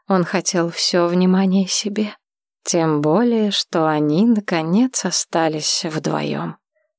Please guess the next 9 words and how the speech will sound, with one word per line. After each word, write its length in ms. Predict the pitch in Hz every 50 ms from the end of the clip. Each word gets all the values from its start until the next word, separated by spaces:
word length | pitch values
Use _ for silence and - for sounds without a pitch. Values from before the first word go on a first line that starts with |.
| _ _ _ _ _ _ _ _
Ощущала 840 | - 185 - - - - 233 - - - - - 311 302 277 247
ли 140 | 233 214 208
она 420 | 214 208 202 202 196 190 190 185 185
это 200 | 185 - 185 180
так 280 | - - 190 180 170
же 180 | - - 185 175
отчетливо, 680 | 175 175 - - - 202 180 185 - 175 175 165 170 170
как 320 | - - 180 - - - -
он? 200 | 160 - -